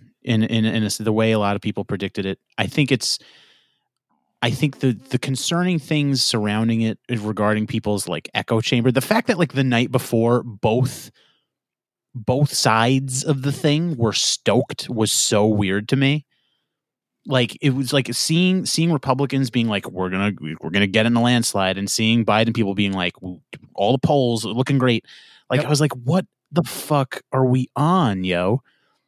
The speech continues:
Speaker 1: And, like, I know we can get deep and you can go into, like, this, like, "Oh, like, what do you, you know,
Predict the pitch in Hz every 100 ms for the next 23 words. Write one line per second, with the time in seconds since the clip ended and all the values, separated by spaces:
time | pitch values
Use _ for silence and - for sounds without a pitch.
0 | _ _ - 147 156 147 - _ _ _
1 | _ _ _ _ _ _ _ _ _ _
2 | - - 73 - 196 202 220 214 - 170
3 | 160 135 131 143 - 123 113 131 127 127
4 | 127 120 113 120 - 110 101 - _ _
5 | _ - 123 107 101 113 117 113 120 98
6 | 87